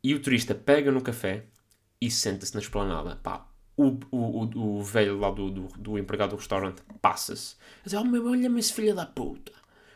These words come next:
Olha-me esse filho da puta. Eu pergunto-lhe se quer beber o café cá dentro. E o filho da puta diz que sim, são setenta e cinco cêntimos. Agora vai lá para fora. Só mais vinte cêntimos, caralho.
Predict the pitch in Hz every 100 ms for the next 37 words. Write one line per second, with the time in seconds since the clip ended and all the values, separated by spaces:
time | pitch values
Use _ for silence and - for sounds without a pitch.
0 | _ _ - 202 247 233 220 - 240 226
1 | 196 - - - - - - 226 - 226
2 | 214 269 302 285 277 247 - - - -
3 | 262 220 220 262 247 - - - 220 240
4 | 214 - 196 180 214 262 269 254 240 _
5 | _ - - - _ 202 196 233 226 208
6 | 208 220 208 185 127 - - 117 - 160
7 | - - 214 208 - 208 165 - 214 262
8 | 285 302 277 247 208 - 131 123 123 -
9 | - - - - 392 370 349 311 - 370
10 | 285 254 202 - - - 143